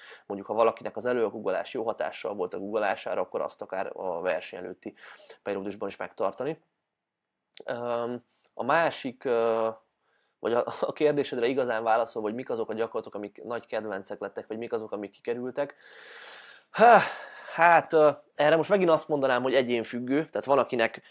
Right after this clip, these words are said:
nagyon jó hozza az erőt a megállított guggolás, valakinek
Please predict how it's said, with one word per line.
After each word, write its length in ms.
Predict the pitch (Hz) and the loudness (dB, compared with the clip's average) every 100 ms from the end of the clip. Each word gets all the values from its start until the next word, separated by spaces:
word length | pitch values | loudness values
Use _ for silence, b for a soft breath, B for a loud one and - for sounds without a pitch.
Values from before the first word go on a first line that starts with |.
| b | b
nagyon 420 | - 151 147 127 | 2 6 8 8
jó 180 | 120 110 | 8 6
hozza 260 | 107 107 110 | 4 2 2
az 120 | 101 | 2
erőt 240 | 104 85 | 2 0
a 40 | 95 | 2
megállított 480 | 123 135 135 135 127 | 2 6 4 4 -2
guggolás, 500 | 131 131 127 120 - | 2 6 6 4 0
valakinek 560 | 92 87 101 82 - | -2 -2 -4 -8 -10